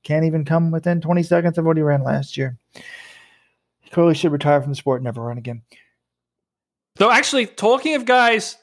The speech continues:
Speaker 2: th-, I do wanna ask about one guy. Uh, I don't wanna say, is he done, but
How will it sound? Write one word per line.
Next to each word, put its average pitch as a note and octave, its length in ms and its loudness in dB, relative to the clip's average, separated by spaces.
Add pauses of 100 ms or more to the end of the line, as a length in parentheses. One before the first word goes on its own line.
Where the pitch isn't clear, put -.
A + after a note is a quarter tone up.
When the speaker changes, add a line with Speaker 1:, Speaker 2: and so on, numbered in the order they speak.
(120)
Speaker 2:
th-, G3+ 120 -18
I F3+ 120 -2
do G3+ 160 -8
wanna A3+ 160 0
ask F#3+ 340 0
about F3 420 -2
one F3+ 240 -6
guy. C3+ 360 -6 (280)
Uh, D3 520 -4 (920)
I E3 140 -2
don't F#3 120 -2
wanna G#3 200 0
say, F#3+ 400 0
is E3 120 -2
he D3+ 120 -8
done, D#4+ 400 -4
but G3+ 320 0